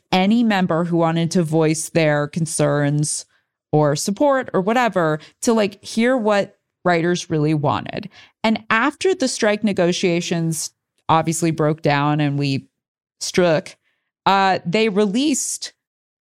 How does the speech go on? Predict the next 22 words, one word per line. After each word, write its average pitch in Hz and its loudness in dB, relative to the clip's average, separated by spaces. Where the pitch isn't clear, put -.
a 196 4
list 180 0
of 190 -4
everything 220 0
they 233 -2
asked - -4
for 135 0
and 180 0
what 185 -2
the 175 -4
studios 185 -2
came 165 0
back 131 -2
to - -8
them - -12
with. 202 -6
And 220 0
what 190 0
we 277 0
asked - -2
for, 190 2
for 185 0